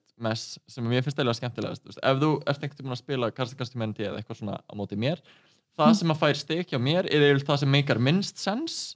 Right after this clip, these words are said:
Speaker 2: Já,
Speaker 1: við það sem
Speaker 2: já.
Speaker 1: tengist bara, þú veist, að helst það tengist ekkert, sé stutt og sniðugt, eða stutt
Speaker 2: Mm,
Speaker 1: og
Speaker 2: mm.
Speaker 1: fyndið. Allavega,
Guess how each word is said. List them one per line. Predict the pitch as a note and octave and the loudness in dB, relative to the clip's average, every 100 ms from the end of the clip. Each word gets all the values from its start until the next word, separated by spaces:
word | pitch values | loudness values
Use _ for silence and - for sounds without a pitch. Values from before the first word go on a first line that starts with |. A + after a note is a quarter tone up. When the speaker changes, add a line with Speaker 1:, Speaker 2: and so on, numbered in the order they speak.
| _ | _
Speaker 2:
Já, | G3 F3 D#3+ D#3 F3+ | 6 8 8 6 6
Speaker 1:
við | F#3 - | 4 4
það | F#3+ F3 | 2 4
sem | E3+ | 6
Speaker 2:
já. | |
Speaker 1:
tengist | F#3+ F#3 F3+ | 4 2 -2
bara, | F3 D#3 - | 2 2 4
þú | |
veist, | C#3+ | 2
að | B2+ A#2 _ _ _ - | 2 0 _ _ _ -2
helst | D3 D3 | 0 0
það | C#3 | 0
tengist | D3 A#2+ - | 0 0 -4
ekkert, | G#3 - G#3 G#3 _ _ | -6 -2 -4 -4 _ _
sé | A#2 | -8
stutt | - B3+ C4+ _ _ _ _ B2 | -6 -6 -6 _ _ _ _ -8
og | |
sniðugt, | C#3+ D3+ A2+ - _ _ | 0 2 2 -4 _ _
eða | D3 C#3+ | 4 4
stutt | F#3 F3 | 6 6
Speaker 2:
Mm, | D3 | 6
Speaker 1:
og | D3 C#3+ | 4 4
Speaker 2:
mm. | E3 | 6
Speaker 1:
fyndið. | D3 D3+ G#2+ _ _ _ _ _ _ _ | 4 2 -6 _ _ _ _ _ _ _
Allavega, | F#3+ E3+ A#2+ G#2+ A#2 | 0 2 2 2 0